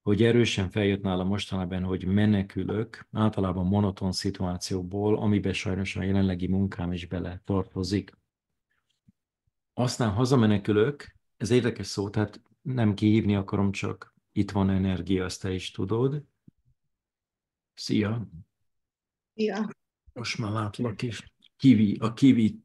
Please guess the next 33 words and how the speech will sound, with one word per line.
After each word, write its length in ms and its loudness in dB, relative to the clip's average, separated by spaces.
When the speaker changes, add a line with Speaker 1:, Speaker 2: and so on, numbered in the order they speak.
Speaker 1:
izé, 420 4
a 120 -10
felső. 680 0
Speaker 2:
<laughs> 60 0
Speaker 1:
Hazamenekülök, 1000 6
nekiállok 500 0
valamilyen 300 0
tevékenységnek, 680 -6
és 160 -6
onnan 560 4
is, 480 -6
onnét 340 4
is 140 -6
menekülök. 640 -6
A 60 -6
jelenben 360 2
soha 220 -2
nem 120 0
érzem 300 -4
jól 120 -6
magam, 280 0
mindig 280 0
másra 400 -6
vágyom, 340 -4
szabadságra 600 -4
vágyom, 320 -4
amit 260 -2
nem 220 2
tudok 280 -6
megfogalmazni, 720 -6
mit 160 -4
is 180 -10
jelent. 380 -12